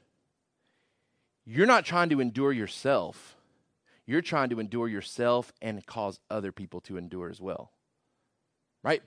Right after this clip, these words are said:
Paul says, "Timothy, you've been given to this church, and here's what you need to do. You need to take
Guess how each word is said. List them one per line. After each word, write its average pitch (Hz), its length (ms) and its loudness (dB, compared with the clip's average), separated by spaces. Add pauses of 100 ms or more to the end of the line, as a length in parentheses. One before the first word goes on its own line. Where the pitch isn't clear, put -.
Paul 160 160 4
says, 131 240 0 (120)
"Timothy, 196 280 2
you've 180 160 -2
been 156 140 4
given 156 320 4
to 127 40 -4
this 131 200 -4
church, - 360 0 (240)
and 143 140 -2
here's 175 220 6
what 170 100 2
you 175 140 0
need 160 140 2
to 139 60 2
do. 147 120 2
You 127 180 0
need 202 140 0
to 143 80 -6
take 151 320 0